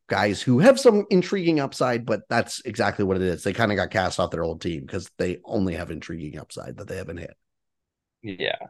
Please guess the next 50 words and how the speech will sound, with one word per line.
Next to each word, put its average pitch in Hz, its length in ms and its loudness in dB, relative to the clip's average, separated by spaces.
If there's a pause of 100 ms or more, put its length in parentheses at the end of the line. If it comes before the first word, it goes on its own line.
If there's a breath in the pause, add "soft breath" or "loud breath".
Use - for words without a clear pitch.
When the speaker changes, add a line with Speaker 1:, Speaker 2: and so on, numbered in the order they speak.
(140)
Speaker 2:
Like, 254 120 6
it'd 262 100 4
be 226 120 4
cool 160 360 6
if - 180 -8
Travis 120 320 4
Dermott's 110 400 -4
number - 240 -2
five - 400 -6 (120)
for - 180 -16
them. - 180 -16 (180)
And 427 120 4
I 427 60 8
think 403 160 6
that's - 120 8
Speaker 1:
Yeah. 330 40 -4
Speaker 2:
very 349 200 4
possible, 151 340 2 (260)
but, - 100 -6
like, - 200 -6 (180)
yeah, - 200 -4 (100)
that's - 220 -8
not 76 200 -2 (140)
getting - 280 -14
you - 160 -16
anywhere, - 440 -18 (120)
really. - 340 -18 (640 soft breath)
Speaker 1:
Yeah, 101 140 -4 (180)
exactly. 90 580 -6 (180)
Um, 98 480 2
the 165 100 10
one 220 240 10
thing 220 160 6
I 180 240 6 (140)
am 160 140 4
gonna 160 140 6
be 151 100 2
keeping 147 280 0
an 135 60 2
eye 135 120 0
on 135 220 2
with 127 120 0
this 113 160 -2
team 220 340 2
is 139 380 2
can, 165 380 4
uh, 139 300 2
Karel, 147 460 0
uh, 110 280 0
Vejmelka 120 760 2